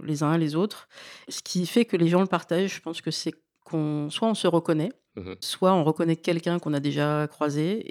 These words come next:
Speaker 1: et on aime un petit peu détester ces personnages-là,
Speaker 2: <laughs>
Speaker 1: qui sont pour beaucoup donc des bobos, des hipsters. Alors pour ceux qui sont, heu, pas forcément familiers avec ces termes-là, ce sont des personnes, je dirais, heu, allez, on va prendre une petite caricature,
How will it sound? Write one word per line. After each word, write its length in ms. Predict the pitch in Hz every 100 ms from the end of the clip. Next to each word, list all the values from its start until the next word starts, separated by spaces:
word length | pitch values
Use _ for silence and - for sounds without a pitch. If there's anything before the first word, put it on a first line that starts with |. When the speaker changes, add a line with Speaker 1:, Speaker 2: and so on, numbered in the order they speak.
| 151 147
Speaker 1:
et 60 | -
on 260 | 143 143 165
aime 160 | 208
un 140 | 175 165
petit 160 | -
peu 180 | - 190
détester 480 | 165 165 160 - 175
ces 140 | -
personnages-là, 680 | 160 151 156 156 156 165 220
Speaker 2:
<laughs> 520 | - - - - _
Speaker 1:
qui 120 | -
sont 380 | 156 196 233 214 -
pour 140 | 165
beaucoup 320 | 156 156 - 214
donc 200 | 165 151
des 140 | 156
bobos, 480 | 156 151 180 220 220
des 120 | 165
hipsters. 360 | 156 - 196 196
Alors 160 | 151
pour 160 | - -
ceux 120 | 220
qui 140 | 214
sont, 460 | 180 175 180 170 151
heu, 20 | 151 - - - - -
pas 80 |
forcément 360 | 180 175 185 190
familiers 300 | 185 180 175
avec 120 | 175 -
ces 120 | 160
termes-là, 500 | 160 156 156 190 240 _ - - -
ce 240 | - - 294
sont 260 | - 220
des 140 | 202 151
personnes, 500 | 147 - - 170 196
je 120 | 156
dirais, 380 | 139 143 151 170
heu, 680 | 156 139 135 139 143 131 165 - - - -
allez, 160 | - 143
on 40 |
va 120 | 135 139
prendre 240 | - 151
une 100 | 143
petite 240 | - - -
caricature, 600 | 147 147 143 - 196